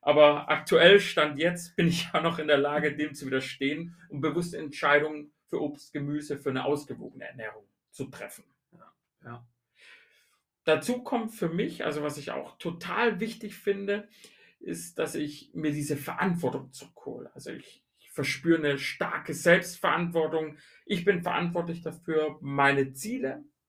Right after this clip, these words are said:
Speaker 1: die ich mir selbst gesetzt habe, auch das ist ja ein wichtiger Punkt, es sollten meine Ziele sein, zu verfolgen und auch die Verantwortung dafür zurückzuholen.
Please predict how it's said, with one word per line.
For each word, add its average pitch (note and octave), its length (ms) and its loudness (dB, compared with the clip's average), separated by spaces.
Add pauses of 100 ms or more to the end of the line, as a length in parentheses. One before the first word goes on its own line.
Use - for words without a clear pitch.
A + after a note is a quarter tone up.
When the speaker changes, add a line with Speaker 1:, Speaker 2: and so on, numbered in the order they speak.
Speaker 1:
die C3+ 60 -12
ich B2 60 -8
mir B2 140 0
selbst D3 500 6
gesetzt G3+ 480 0
habe, G3+ 440 2 (240)
auch - 180 -8
das C3 180 0
ist C#3+ 120 0
ja C#3 80 6
ein C3 120 2
wichtiger C3+ 340 0
Punkt, G#3 440 -4 (280)
es - 120 -10
sollten B2 300 4
meine D3 540 6
Ziele F#3 420 -14
sein, E3+ 600 -6 (380)
zu E3+ 140 -2
verfolgen E3+ 600 8
und E3+ 200 -2
auch - 180 -4
die - 120 -4
Verantwortung C#3+ 800 -2
dafür A#2+ 500 -6
zurückzuholen. A#2 680 -12